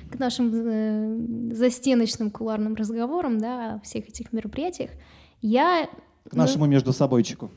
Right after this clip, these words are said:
Speaker 1: да, я, наверное, начну издалека, чуть-чуть так, на донышке, и тогда вернемся, наверное, отступим немножечко дальше к церемонии в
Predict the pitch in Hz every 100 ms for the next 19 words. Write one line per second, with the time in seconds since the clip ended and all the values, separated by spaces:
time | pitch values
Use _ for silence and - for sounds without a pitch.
0 | - 226 - 240 233 381 427 285 370 339
1 | 285 262 269 302 339 294 233 262 277 277
2 | 415 494 508 - - - - 294 262 -
3 | 226 - - 196 - - 254 240 233 226
4 | 240 392 349 - - 233 214 220 - 311
5 | 330 302 269 226 - - _ 254 240 233
6 | 330 330 262 254 254 294 269 247 247 247
7 | 233 233 294 240 226 233 240 233 233 -
8 | 220 202 - 220 226 254 226 - 220 214
9 | - 226 220 220 220 214 208 - 240 226
10 | 240 254 220 214 208